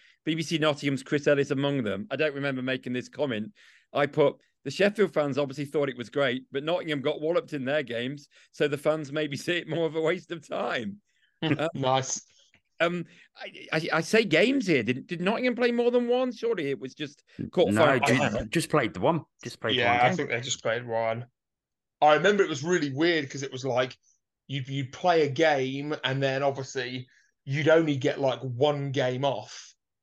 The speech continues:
Speaker 2: So you'd sort of get unchanged. They had food and stuff. It was so quick, the games. I think we played at, like, eleven o'clock and then we played again at one o'clock and then the final was at, like, four o'clock or something.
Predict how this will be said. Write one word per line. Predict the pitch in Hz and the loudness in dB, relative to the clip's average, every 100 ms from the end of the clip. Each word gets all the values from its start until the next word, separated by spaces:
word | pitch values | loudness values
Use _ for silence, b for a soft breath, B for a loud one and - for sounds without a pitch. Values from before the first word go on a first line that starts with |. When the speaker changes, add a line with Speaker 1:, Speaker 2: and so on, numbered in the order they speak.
| _ _ _ _ _ _ _ - | _ _ _ _ _ _ _ -10
Speaker 2:
So | 156 | -2
you'd | 131 127 | -2 0
sort | - 135 | -2 -2
of | 127 | 0
get | 170 143 | 0 0
unchanged. | 143 131 175 147 131 131 131 | -2 -2 0 2 0 -4 -4
They | 127 | -2
had | 139 135 | -2 -4
food | - 170 165 131 | -4 -2 -2 -4
and | 127 127 | -8 -8
stuff. | - 123 135 | -4 -4 -4
It | 127 | -10
was | 127 - | -8 -6
so | - 180 143 123 | -2 2 2 0
quick, | - - 160 - - | -6 -2 -2 -2 -8
the | 131 | -6
games. | 135 139 143 131 b b | 0 0 0 -8 b b
I | 131 | -2
think | 202 160 | -2 0
we | 185 190 | -2 -2
played | 180 151 139 | -2 -2 0
at, | 139 | -2
like, | 131 | -2
eleven | 131 139 147 135 131 | -2 0 0 -2 -8
o'clock | - 151 117 127 - - b b b - | -4 -2 -2 -4 -14 -20 b b b -4
and | 131 | 0
then | 135 | 0
we | 143 | 0
played | 135 147 139 135 | -2 0 0 -2
again | 127 135 131 | -4 -4 -4
at | 127 - _ _ | -6 -10 _ _
one | 120 127 151 139 | -6 2 2 2
o'clock | 127 - 127 123 - | -2 0 2 0 -2
and | 127 | -6
then | 127 | -4
the | 127 | -6
final | - 139 131 131 123 | -2 0 2 0 -2
was | 135 139 | -2 -2
at, | |
like, | 120 120 - | -4 -6 -6
four | - 147 135 120 | 2 4 4 2
o'clock | - 123 117 | -2 -6 -4
or | 127 | -6
something. | 131 120 120 123 | -4 -6 -6 -6